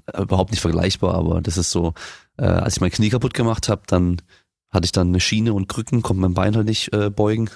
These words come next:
war halt komplett gestreckt die ganze Zeit und hatte Krücken. Und so den ersten Tag denkt man so, boah, voll scheiße, ich kann,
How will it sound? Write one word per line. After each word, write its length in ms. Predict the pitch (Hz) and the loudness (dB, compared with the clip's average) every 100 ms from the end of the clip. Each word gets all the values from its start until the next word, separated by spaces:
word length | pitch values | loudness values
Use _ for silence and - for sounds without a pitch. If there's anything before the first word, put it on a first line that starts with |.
| - | -6
war 100 | 95 | -2
halt 80 | 90 | 0
komplett 200 | 101 92 | 2 0
gestreckt 280 | - - 95 | 0 -2 -2
die 40 | - | 0
ganze 200 | 98 - | 0 0
Zeit 160 | 98 98 | -2 0
und 60 | |
hatte 120 | 98 92 | -2 -2
Krücken. 320 | 107 135 131 - - - _ _ _ | -2 -2 -4 -8 -20 -20 _ _ _
Und 140 | 92 87 | 0 2
so 80 | 92 | 2
den 140 | 87 | 2
ersten 240 | 95 - 95 | 0 -2 -4
Tag 180 | 101 | -2
denkt 140 | 110 95 | -2 0
man 100 | 87 | -2
so, 100 | 87 | -2
boah, 320 | - - 120 | -6 -6 -8
voll 220 | - 101 | -6 -6
scheiße, 360 | 101 110 127 104 | -4 -2 -2 -2
ich 100 | - | -2
kann, 320 | - 104 98 | -2 -2 -2